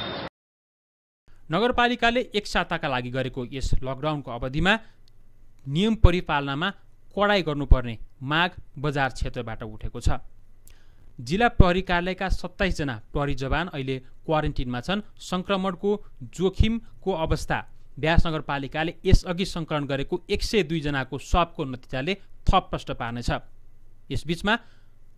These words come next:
नियम परिपालनासँगै सम्भावित जोखिमका क्षेत्रका व्यक्तिहरूको स्वाब परीक्षण गरेर नगरपालिकालाई थप जोखिमबाट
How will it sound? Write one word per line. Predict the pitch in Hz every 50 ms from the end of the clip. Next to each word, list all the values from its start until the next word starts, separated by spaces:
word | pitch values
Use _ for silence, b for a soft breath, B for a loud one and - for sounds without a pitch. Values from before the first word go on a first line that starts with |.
| - - - - -
नियम | 139 143 175 214 226
परिपालनासँगै | 208 - 190 180 175 - 156 139 139 139 131 - - 151 151 180 226 262 - - - - - - - - - - - - -
सम्भावित | - - - 175 185 185 202 220 233 247 196 147
जोखिमका | - 170 170 - 220 214 - 202
क्षेत्रका | 175 - - - - - - 185 180 - 151
व्यक्तिहरूको | 123 123 120 156 151 - - 156 151 139 135 - 185 208 220 214 - - -
स्वाब | - - - - 185 180 180 175 - - - -
परीक्षण | 180 165 165 - 175 147
गरेर | 131 131 123 123 139 196 226 - - - - - _ - - -
नगरपालिकालाई | 139 151 185 190 185 190 185 190 185 185 - 180 175 180 202 226 - - - - - - -
थप | - - 202 226 214 - - - - - - - 139
जोखिमबाट | 120 139 180 190 190 - - 220 175 180 165 160 - 175 170 165